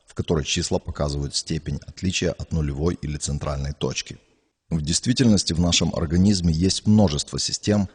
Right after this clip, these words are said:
центрированных на нулевой точке. Нормальность, здоровье, интеллект и так далее. Каждая из этих систем разделяется на противоположности типа плюс-минус. Умный, глупый,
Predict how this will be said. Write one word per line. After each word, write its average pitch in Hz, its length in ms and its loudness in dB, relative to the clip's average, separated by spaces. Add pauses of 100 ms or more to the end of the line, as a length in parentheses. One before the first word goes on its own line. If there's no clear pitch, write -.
(120)
центрированных 82 800 0
на 85 100 0
нулевой 73 420 0
точке. - 500 -2 (320)
Нормальность, 80 800 2 (100)
здоровье, 76 720 0 (140)
интеллект 71 800 -4
и - 80 -4
так 73 200 -4
далее. 65 300 -4 (600)
Каждая 87 340 4
из 80 160 2
этих 82 220 -2
систем 104 420 0
разделяется 82 560 0
на 78 100 0
противоположности 76 920 -4
типа 73 420 -6 (220)
плюс-минус. 76 800 -2 (300)
Умный, 95 400 4
глупый, 82 560 -2